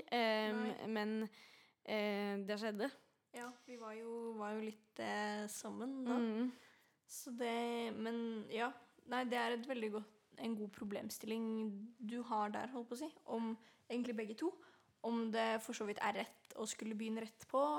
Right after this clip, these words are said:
Speaker 2: eller om man skulle tatt det mer rolig. Men det ser jo, så, eller sånn jeg ser det, så det ser jo ut som at det har gått bra smittemessig sånn
Speaker 1: Mm.
Speaker 2: fram til nå i hvert fall. Vi har ikke hatt noe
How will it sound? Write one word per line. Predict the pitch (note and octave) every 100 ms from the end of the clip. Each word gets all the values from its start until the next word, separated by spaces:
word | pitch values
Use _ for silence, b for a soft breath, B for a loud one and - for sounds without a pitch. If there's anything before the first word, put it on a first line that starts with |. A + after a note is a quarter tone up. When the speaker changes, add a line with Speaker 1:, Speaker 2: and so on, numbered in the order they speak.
| D4 -
Speaker 2:
eller | A3 A3+ A3 G#3 G#3 A3 A#3
om | A3
man | A3
skulle | G#3+ G#3+ G#3
tatt | - A#3+
det | -
mer | G#3 G#3 G3
rolig. | G#3 A#3 G#3+ C4 D4 B B B B B B B _ -
Men | B3+ B3+
det | B3
ser | - - A#3 G#3 A3
jo, | D#4+ C4 B B B -
så, | -
eller | A#3 A#3
sånn | B3
jeg | A3+ G#3
ser | G#3+ A3+
det, |
så | A3+ A3+ -
det | A3
ser | G#3+ - A3 G3
jo | A3+ C#4+
ut | G#3+
som | - G#3+
at | G#3+
det | G#3+
har | G#3+ G3+
gått | G#3 - -
bra | A3
smittemessig | A3 - A#3 A3+ A3 - A3 A#3 _
sånn | - B3 G#3+
Speaker 1:
Mm. | G#3+ A#3 -
Speaker 2:
fram | - G#3+
til | G#3+ A3+
nå | G#3+
i | A3
hvert |
fall. | D#4 D#4 B B B B -
Vi |
har | G#3+
ikke | G#3+
hatt | C4 G#3+ G3+ -
noe | A3+ G#3+ A3 A3